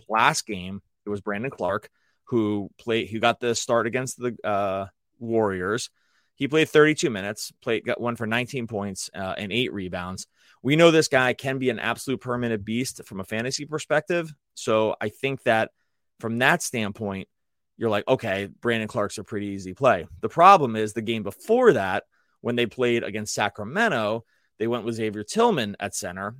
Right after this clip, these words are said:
He played, uh, twenty-nine minutes, I believe. No, he played thirty minutes. He went for ten reba-, ten points and six rebounds. And Brandon Clarke played thirteen minutes.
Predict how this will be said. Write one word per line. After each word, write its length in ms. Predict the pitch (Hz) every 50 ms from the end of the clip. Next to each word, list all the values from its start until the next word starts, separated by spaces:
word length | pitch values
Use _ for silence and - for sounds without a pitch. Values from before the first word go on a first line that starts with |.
| - _ _ _
He 260 | _ - 180 208 220
played, 440 | 208 156 135 120 113 110 107 101 - -
uh, 180 | 101 101 98 -
twenty-nine 680 | - - 123 117 104 101 104 113 120 123 127 117 107
minutes, 240 | 101 98 92 90 104
I 80 | 95 92
believe. 260 | 82 92 98 98 82
No, 80 | 113 120
he 160 | 123 165 196
played 240 | 185 175 131 110 -
thirty 240 | 113 104 92 104
minutes. 400 | 107 85 92 110 120 135 - - - -
He 160 | - 185 214
went 180 | 202 196 156 113
for 120 | - 113
ten 200 | - 117 110 98
reba-, 400 | 98 101 98 98 90 98 - -
ten 220 | - 127 120 113 104
points 360 | - - 117 107 104 - -
and 80 | 107 -
six 260 | - - 107 - -
rebounds. 480 | 98 92 92 90 90 92 107 117 - _ _ _ _ _ _ _ _ _ _ _ _ -
And 240 | - 123 117 117 110 - _ _ _ _
Brandon 340 | 95 95 113 117 113 117 107
Clarke 220 | - 135 120 107
played 200 | - 143 135 123 _ -
thirteen 420 | - 208 214 208 - 139 101 80 73
minutes. 420 | - - - - - - -